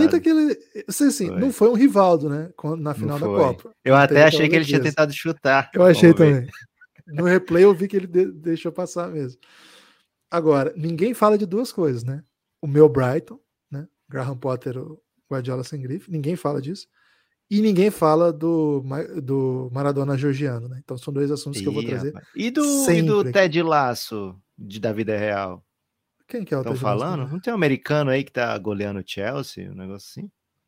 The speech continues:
Speaker 1: Porra, tô por
Speaker 2: Não é o
Speaker 1: fora,
Speaker 2: técnico
Speaker 1: cara.
Speaker 2: americano do Leeds?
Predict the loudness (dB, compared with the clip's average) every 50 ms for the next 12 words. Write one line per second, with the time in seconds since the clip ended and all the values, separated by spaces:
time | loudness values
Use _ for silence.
0 | _ _ _ _ _ _ _ _ -16 -14 -14 -14 -14 -16 -18 _ _ _ -20 -18
1 | -18 -16 -10 -6 -4 -2 -2 0 0 -2 -2 -2 -2 -4 -4 -4 -4 -6 -6 -6
2 | -6 -6 -6 -8 -8 -8 -8 -10 -12 -14 -18 -18 -20 -20 -20 _